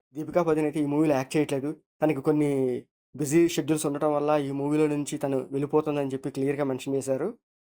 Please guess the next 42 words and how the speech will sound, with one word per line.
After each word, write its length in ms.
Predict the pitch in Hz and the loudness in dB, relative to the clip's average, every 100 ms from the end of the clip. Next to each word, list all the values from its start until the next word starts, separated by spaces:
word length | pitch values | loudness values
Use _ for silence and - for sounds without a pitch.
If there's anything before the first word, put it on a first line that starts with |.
| _ _ - | _ _ -4
Maybe 260 | 151 160 165 139 | 0 4 2 4
దీపికా 260 | 151 151 160 | 0 2 2
పదుకొనె 180 | 156 156 147 | 2 2 0
క్యారెక్టర్ 260 | 139 151 | 0 0
ఇంకెవరు 260 | 135 139 147 160 | 0 -2 0 -2
తీసుకుంటారని 480 | - 151 147 143 135 | -2 -2 0 0 0
అది 100 | 135 143 | -2 -4
అఫీషియల్‌గా 360 | 151 156 135 139 | -2 -2 -2 -2
తెలియదు, 220 | 147 151 | 0 0
కానీ 160 | 143 196 - _ _ _ - | -2 -4 -8 _ _ _ -4
ఈ 60 | 165 | -2
మూవీలో 220 | 151 160 165 | 2 4 2
అయితే 120 | 165 143 | 0 0
దీపికా 280 | 147 151 151 | -2 0 0
పదుకొనె 180 | 147 135 | 0 -2
యాక్ట్ 120 | 139 | 0
చేయట్లేదని 380 | 156 151 143 147 180 151 139 | 0 0 -2 -2 -4 -6 -2
వాళ్ళు 140 | 139 135 | 0 2
ఒక 100 | 131 123 139 139 | 0 -2 -6 -2
నోట్ 160 | 151 | 0
రిలీజ్ 180 | 147 139 147 | 0 -2 -2
చేశారు. 320 | 131 135 185 - _ _ _ _ _ 147 | -2 -2 -4 -10 _ _ _ _ _ -8
ఆ 40 | 147 | 0
ట్వీట్‌కి 280 | 170 165 170 | 0 2 2
కొంతమంది 340 | 151 151 156 151 | 0 2 2 2
ఎందుకు 200 | 151 156 165 | 0 2 2
అని 120 | 156 147 - - - | 4 2 -2 -8 -6
క్వ-, 100 | 165 165 | -6 0
క్వశ్చన్ 240 | 151 165 160 | 0 2 2
చేస్తే, 200 | 151 185 185 | 2 -4 -2
కొంతమంది 400 | 151 156 151 156 | -2 0 0 0
ఏమో 100 | 151 | 0
హ్యాపీగా 260 | 143 151 156 156 | -2 0 0 0
ఫీల్ 140 | 147 | 0
అయ్యారు. 240 | 147 143 180 - _ _ _ 147 | 2 2 -2 -8 _ _ _ -2
అందులో 200 | 165 170 | 2 4
ఫస్ట్ 180 | 156 - 175 | 2 0 0
ట్వీట్ 180 | 170 165 | 2 0
వచ్చేసరికి 380 | 156 151 147 - | -2 -4 -4 0
స్పిరిట్ 220 | 165 156 | 2 4
డైరెక్టర్ 300 | 156 156 156 | 2 2 0
అయిన 140 | 147 | 2